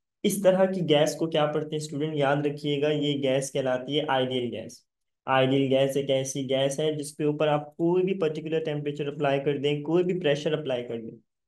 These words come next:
वो तमाम के तमाम जो गैस लॉज हैं उनको क्या करेगी, उन तमाम गैस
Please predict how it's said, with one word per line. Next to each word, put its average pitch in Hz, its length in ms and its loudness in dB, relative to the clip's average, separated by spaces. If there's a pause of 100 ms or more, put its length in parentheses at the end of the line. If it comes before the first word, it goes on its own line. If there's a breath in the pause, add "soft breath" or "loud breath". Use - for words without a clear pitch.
(240)
वो 156 80 2
तमाम 156 460 4
के 190 160 0
तमाम 160 300 0
जो 156 160 -2
गैस 139 360 0
लॉज 143 280 0
हैं 147 60 -2
उनको 139 320 -6
क्या 135 200 0
करेगी, 135 460 -2
उन 143 160 2
तमाम 135 400 0
गैस 127 320 2